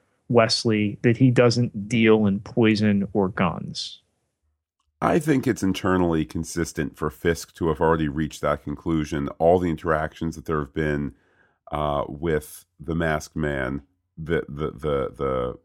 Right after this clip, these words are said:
Speaker 2: paramount of them being Fisk, you know, beating him and Fisk watching, uh, the masked man fight with, uh, with, uh, Nobu. There was no opportu-, opportunity there for, you know, the old,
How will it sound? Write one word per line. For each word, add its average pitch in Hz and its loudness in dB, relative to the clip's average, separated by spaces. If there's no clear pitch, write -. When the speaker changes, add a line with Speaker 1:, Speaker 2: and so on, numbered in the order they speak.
Speaker 2:
paramount 107 -4
of 80 -4
them 71 -2
being 76 0
Fisk, - 0
you 85 -4
know, 73 -2
beating 98 -2
him 69 -4
and 76 -4
Fisk - -6
watching, 76 0
uh, 78 -2
the 82 -2
masked 80 0
man 73 -2
fight 78 -2
with, 69 -8
uh, 69 -2
with, 67 -10
uh, 67 -2
Nobu. 80 0
There 117 2
was 113 0
no 107 6
opportu-, 95 0
opportunity 117 2
there 85 2
for, 78 0
you 82 -6
know, 76 -2
the 82 -2
old, 78 0